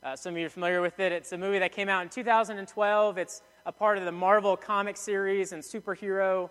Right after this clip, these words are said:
uh, kind of thing. And there's a scene in there that I just think is absolutely brilliant. A-, and the first time I saw it, I literally thought, "If I ever get the opportunity to preach a sermon on the kingship of Christ, this will be my introduction."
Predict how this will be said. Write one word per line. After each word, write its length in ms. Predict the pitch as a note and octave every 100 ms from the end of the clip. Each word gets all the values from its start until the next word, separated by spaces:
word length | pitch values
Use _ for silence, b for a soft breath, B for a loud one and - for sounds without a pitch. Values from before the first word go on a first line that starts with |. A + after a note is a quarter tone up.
| b b b b
uh, 160 | F3 F3
kind 240 | E3+ F#3+
of 80 | F#3+
thing. 260 | G3+ F#3+ F#3+
And 260 | F#3 F#3+
there's 160 | G3 F#3+
a 80 | F3
scene 480 | - - D#4 D4+ B3+
in 220 | F#3+ E3
there 520 | D#3 C#3+ C#3 C#3 C3+ - b b b
that 240 | E3 E3+ E3
I 140 | F#3+
just 240 | G3+ G#3 -
think 260 | F#3+ E3+
is 180 | F3+ D3+ -
absolutely 680 | F#3+ G#3 - G3 F3+ F3 C#3+
brilliant. 480 | D3 D3+ B2 A2 G2+ _ _ _ -
A-, 60 |
and 180 | F3 F#3
the 60 | F#3
first 320 | B3 B3+ -
time 240 | A#3+ G#3+
I 100 | F#3+
saw 320 | E3 G#3+ F#3+
it, 80 | D#3+ - B
I 100 | E3+
literally 580 | F3 F#3+ A3 B3 A3+ G3+
thought, 480 | - F#3 F3 E3 - B
"If 140 | E3 G3
I 120 | F#3
ever 280 | F#3 G#3 A3+
get 200 | A3 G3
the 120 | F#3+
opportunity 640 | F#3 F3+ - F3+ E3+ D#3+
to 100 | D3
preach 300 | D3 F#3 F3+
a 40 | E3
sermon 440 | - E3+ E3 D#3
on 120 | C#3+
the 80 | C#3+
kingship 380 | C#3 D#3+ - D3+
of 120 | C#3
Christ, 440 | - D3 C3 - - C#3+
this 220 | D#3 -
will 120 | D3
be 140 | D3+
my 200 | C#3+ C3+
introduction." 540 | C3+ - B2 A#2 -